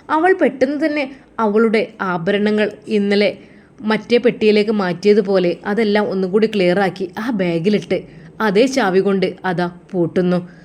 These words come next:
സ്വർണ്ണാഭരണങ്ങളും ഡയമണ്ടും അവളുടെ പെട്ടിയിലാക്കി അത് അവളുടെ അലമാരയിൽ വെക്കുകയും ചെയ്തു. ഇത് ഇവിടെ വെച്ചാൽ അപകടമാണ്.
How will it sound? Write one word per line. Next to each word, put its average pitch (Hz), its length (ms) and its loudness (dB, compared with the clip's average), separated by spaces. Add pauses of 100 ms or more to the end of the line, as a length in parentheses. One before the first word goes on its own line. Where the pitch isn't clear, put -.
(180)
സ്വർണ്ണാഭരണങ്ങളും 285 880 0
ഡയമണ്ടും 190 500 0 (100)
അവളുടെ 196 320 0
പെട്ടിയിലാക്കി 233 640 0 (500)
അത് 180 240 -2 (1400)
അവളുടെ 214 360 4
അലമാരയിൽ 190 580 2
വെക്കുകയും 202 540 4
ചെയ്തു. 170 300 0 (160)
ഇത് 196 180 -2
ഇവിടെ 202 240 0
വെച്ചാൽ 262 340 0
അപകടമാണ്. 165 460 -2